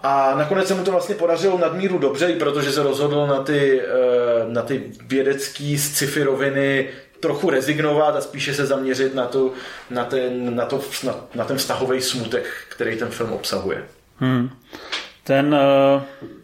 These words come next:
Speaker 2: teď jsem úplně zapomněl, co jsem chtěl k tomu dodat. Jo, ta, ono se mu to nakonec povedlo, to jistě víš, protože ten film dostal Oscara za původní scénář.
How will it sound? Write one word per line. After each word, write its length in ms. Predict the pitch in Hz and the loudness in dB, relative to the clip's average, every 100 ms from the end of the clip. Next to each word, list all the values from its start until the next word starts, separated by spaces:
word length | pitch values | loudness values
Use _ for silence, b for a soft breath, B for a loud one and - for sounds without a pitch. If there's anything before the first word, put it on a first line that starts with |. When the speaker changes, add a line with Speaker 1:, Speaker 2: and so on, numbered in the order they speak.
| - - | -20 -8
Speaker 2:
teď 120 | 135 | -6
jsem 280 | - 127 127 | 0 2 2
úplně 420 | 131 120 135 139 131 123 127 143 | 0 -2 2 4 2 0 -2 0
zapomněl, 440 | 127 127 135 135 | 0 2 2 0
co 60 | 131 | 0
jsem 180 | 135 | -2
chtěl 180 | 131 - | -2 -2
k 40 | 135 | 0
tomu 140 | 131 | 2
dodat. 240 | 127 107 B B - | 2 0 B B 0
Jo, 160 | 143 180 | 2 4
ta, 220 | 175 170 - 147 131 | 2 0 -10 -8 -2
ono 160 | 143 | 0
se 140 | 151 147 | 0 -2
mu 100 | 143 | 0
to 100 | 156 | 0
nakonec 380 | 135 151 143 143 | 0 0 -2 0
povedlo, 400 | 147 156 127 104 | 0 0 0 0
to 100 | 117 | -2
jistě 280 | 113 - | -2 -2
víš, 240 | 123 135 135 | 0 0 -2
protože 380 | - 120 110 113 | -6 -4 -4 -2
ten 180 | 120 | -4
film 260 | 120 120 117 | 0 0 0
dostal 500 | 117 113 123 117 120 | -2 -2 0 2 2
Oscara 400 | 127 117 - 123 | -2 -4 -2 0
za 80 | 117 | 0
původní 340 | 117 120 120 123 | 0 -2 -2 -2
scénář. 580 | - 139 120 95 - | -2 -2 -2 -6 -12